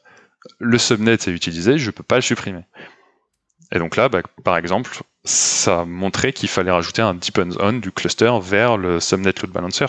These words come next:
ce qui, ce qui en plus est plutôt bon et plutôt juste, parce que de toute façon, si le subnet n'existait pas, rien qu'au di-, au, à l'apply, ça marcherait pas. Donc effectivement, les tests, euh, ils permettent de voir énormément de choses.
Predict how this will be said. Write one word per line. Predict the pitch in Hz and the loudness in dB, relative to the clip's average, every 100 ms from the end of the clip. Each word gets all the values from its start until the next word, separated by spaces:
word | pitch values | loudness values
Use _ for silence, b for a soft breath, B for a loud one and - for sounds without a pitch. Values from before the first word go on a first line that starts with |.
| - | -2
ce | - | -2
qui, | - 92 - | 2 0 2
ce | - | 0
qui | - 98 | 2 0
en | 90 | 0
plus | - 143 - | 2 2 2
est | |
plutôt | - 92 - 98 | -2 -4 0 0
bon | 101 139 156 117 101 - | 2 0 0 -4 -6 0
et | 95 | 0
plutôt | - - | 0 0
juste, | 110 170 - - | 2 4 2 0
parce | 98 | 0
que | - | 0
de | 95 | -2
toute | - | -2
façon, | 101 - 127 | 0 2 2
si | - | 0
le | |
subnet | 90 - 90 90 | -2 -2 -2 0
n'existait | 78 - - | -2 -2 -4
pas, | - 123 - B B B B | 0 -2 -2 B B B B
rien | 101 98 | -2 2
qu'au | 101 | 0
di-, | 90 90 87 92 | 0 -2 -2 -2
au, | 87 90 82 - | -2 -2 -2 -2
à | - | -2
l'apply, | 82 - 107 110 | -2 0 0 0
ça | - | -4
marcherait | 87 - - 98 | -6 -4 -2 0
pas. | 98 - B B B B B B B | -2 -4 B B B B B B B
Donc | 101 95 | -2 0
effectivement, | 110 - 120 131 | 0 0 2 4
les | 98 | 2
tests, | - 131 135 - - - | 4 2 2 -2 -6 -4
euh, | 92 90 87 87 87 87 87 92 - | 0 2 2 0 -2 -4 -6 -10 -12
ils | - | -2
permettent | 92 87 98 - | 0 2 -2 -2
de | - | -2
voir | 113 120 107 - | 2 2 0 0
énormément | 139 131 104 90 | 0 2 0 0
de | 90 | 0
choses. | 143 110 | 4 2